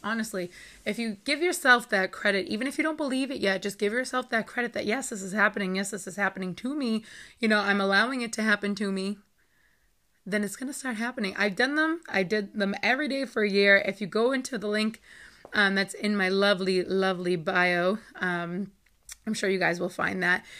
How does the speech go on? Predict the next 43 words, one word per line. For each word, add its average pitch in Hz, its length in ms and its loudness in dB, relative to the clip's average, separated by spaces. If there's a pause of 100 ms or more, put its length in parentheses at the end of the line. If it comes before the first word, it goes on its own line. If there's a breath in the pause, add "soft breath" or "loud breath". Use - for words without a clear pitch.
(160 loud breath)
It 208 140 6
has 202 200 0
my 185 140 0
Baddie 180 320 2
Bible 185 320 2
in 185 140 -2
there, 180 180 0
which 180 260 -2
I 180 120 -2
do 214 360 0
sell 202 460 0
a 185 100 -2
copy 190 420 -2
of 175 160 -4
this 185 320 -2
where 202 100 -2
you 185 100 0
can 185 180 -12
actually 285 420 -6
get 196 380 -4
these 190 420 -10 (440 loud breath)
and 196 100 0
you 190 60 -2
can - 140 -12
actually - 400 -4
get, 190 500 0
you 196 80 -6
know, 185 100 -4
different 190 420 -4
affirmations 185 720 -2
for - 140 -8
baddie, 202 500 0
trauma, 208 560 -2
self-love, 208 720 -2 (520 loud breath)
anxiety. 202 840 0
There's 202 260 -2
so 202 160 -4
many 208 340 -2 (100)
different 190 580 -2
affirmations 180 640 -6
in 208 140 -8
there. - 260 -6
So 180 460 0